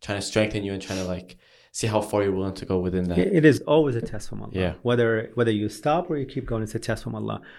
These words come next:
Speaker 2: Where do you stop depends on what you wanna do. You know, the thing is, we talked about the foundation.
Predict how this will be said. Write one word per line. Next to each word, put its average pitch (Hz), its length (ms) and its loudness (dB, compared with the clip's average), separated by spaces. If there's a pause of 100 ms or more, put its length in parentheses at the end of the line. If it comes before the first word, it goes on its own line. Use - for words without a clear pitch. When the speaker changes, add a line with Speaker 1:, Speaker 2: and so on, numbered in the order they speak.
(240)
Speaker 2:
Where 143 200 12
do 175 60 4
you 180 100 4
stop 175 320 0
depends 143 340 -2
on 123 120 -2
what 131 180 -4
you 135 60 -2
wanna 113 160 -2
do. 113 320 -6 (360)
You 120 80 -2
know, 117 320 -2 (140)
the 135 100 0
thing 180 260 4
is, 123 380 2 (800)
we 127 100 -2
talked 143 220 4
about 131 160 4
the 123 60 -2
foundation. 123 720 -2